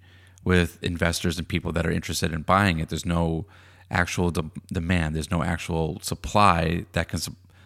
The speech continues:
supply that demand. Well, that's where you start getting into this issue of, like, wasted money,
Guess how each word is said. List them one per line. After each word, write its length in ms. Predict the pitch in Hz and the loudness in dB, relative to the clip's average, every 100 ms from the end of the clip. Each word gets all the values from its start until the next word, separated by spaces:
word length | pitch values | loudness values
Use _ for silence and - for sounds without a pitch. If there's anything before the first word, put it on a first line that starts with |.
| - | -6
supply 360 | 98 - 123 | -4 0 4
that 160 | 120 90 | 4 2
demand. 460 | 90 82 82 80 - - - - | 0 0 0 -2 -6 -12 -20 -6
Well, 120 | 90 | 2
that's 240 | 95 95 95 | 4 4 2
where 60 | |
you 60 | 90 | 0
start 260 | - 85 | 0 0
getting 240 | 80 87 85 | 0 0 2
into 340 | 85 - 82 | 0 -2 -2
this 360 | 78 82 - - | -2 -2 -4 -6
issue 380 | - 87 - 82 | -4 -4 -4 -4
of, 120 | 78 | -4
like, 200 | 82 80 | -4 -4
wasted 380 | 87 82 - 82 | -4 -4 -6 -4
money, 360 | 87 82 82 90 | -2 -2 -4 -10